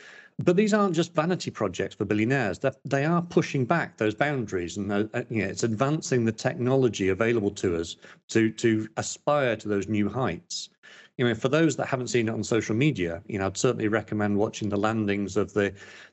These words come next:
the three SpaceX Falcon Heavy booster jets, for example, 'cause, I mean, th-, that was almost art-like i-, in the precision that they managed to achieve. And it, it raised hairs on my arms when I was watching it, uh, because I can just appreciate how technically challenged that is.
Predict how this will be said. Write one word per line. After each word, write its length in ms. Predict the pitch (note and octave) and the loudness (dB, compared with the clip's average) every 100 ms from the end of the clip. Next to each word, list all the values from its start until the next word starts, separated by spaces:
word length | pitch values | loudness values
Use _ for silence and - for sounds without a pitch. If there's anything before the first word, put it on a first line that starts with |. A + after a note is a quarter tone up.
| - | -2
the 100 | A#2 | -2
three 320 | - C3+ A#2 | 0 2 2
SpaceX 640 | - - B2 - A2+ - | 0 -2 -2 -2 -4 -6
Falcon 400 | - A#2 G#2+ - | -2 -2 -2 -8
Heavy 460 | G2 G#2+ G2+ G#2+ G2+ | -6 -4 0 0 0
booster 460 | F#2 - F#3 - A2 | 0 2 2 0 -4
jets, 340 | E2+ F2 - | -4 -6 -6
for 120 | - | -4
example, 380 | F#2+ F#2+ F2 E2+ | -2 -2 -4 -6
'cause, 260 | - A#2+ - - - - | -2 -4 -4 -18 -16 -2
I 20 | |
mean, 280 | C#3 C#3+ C#3+ - | 0 0 -4 -8
th-, 120 | - | -4
that 160 | F3+ F#3+ | -2 2
was 100 | C3 | 2
almost 300 | B2 A2 - | 2 2 0
art-like 800 | D3+ F3+ - - F2+ F2 - - - | 0 0 0 -2 -2 -2 -6 -16 -6
i-, 140 | A#2+ B2 | -4 -2
in 160 | A2+ G#2+ | 0 0
the 60 | |
precision 600 | G2 A2 - D3+ B2+ A#2 | -2 -4 -2 -2 0 0
that 100 | G2+ | 0
they 100 | G2+ | -2
managed 280 | G2 G#2 F#2+ | -2 -2 -2
to 80 | G2 | -6
achieve. 460 | F2+ - D#3 A2 F#2+ | -2 2 4 4 2
And 100 | G2+ | -2
it, 60 | - - | -6 -2
it 180 | - D3 | 0 2
raised 280 | C#3 C#3+ - | 2 0 -2
hairs 580 | C#3 D#3 D#3 C3+ A2+ A2 | -2 0 2 0 0 -2
on 100 | G2 | 0
my 160 | G2 | 2
arms 500 | B2 E3 C3 G2+ F#2 | 2 2 2 0 -2
when 100 | G2 | -2
I 40 | F#2 | -2
was 120 | E2+ | 0
watching 460 | G#2+ - - G2+ E2+ | 0 0 -2 -2 -2
it, 260 | F#2+ - - - - - | -6 -12 -18 -20 -20 -4
uh, 140 | A2 A2 | -2 0
because 260 | B2 D3+ | 0 0
I 60 | D3+ | 2
can 160 | E3+ | 2
just 160 | D#3 E3+ | 2 0
appreciate 520 | - - F3+ - A#2+ | -2 2 2 2 -2
how 220 | - D3 C3 | -4 -6 -6
technically 480 | - F3 E3+ C#3 A#2 | -8 -10 -8 -6 -4
challenged 400 | G#2+ G#2+ G2 F#2 | -4 -4 -4 -4
that 160 | F#2+ A#2+ | -4 -2
is. 380 | A#2+ E2 - | -2 -4 -10